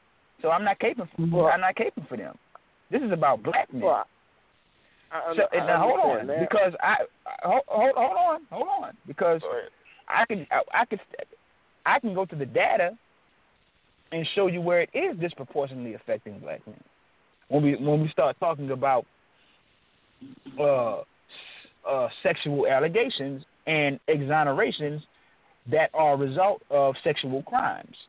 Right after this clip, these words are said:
Speaker 1: The men who are being exonerated from, from rape and sexual crimes are disproportionately black men. This is not take, this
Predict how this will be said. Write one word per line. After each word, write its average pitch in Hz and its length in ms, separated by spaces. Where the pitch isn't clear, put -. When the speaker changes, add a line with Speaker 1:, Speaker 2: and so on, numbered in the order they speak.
Speaker 1:
The 135 80
men 233 260
who 262 160
are 202 100
being 185 400
exonerated 143 760
from, 185 240
from 165 240
rape 175 220
and 151 160
sexual 160 320
crimes 185 400
are 156 100
disproportionately 147 920
black 120 300
men. - 240
This 254 240
is 190 140
not 156 300
take, 196 140
this 214 180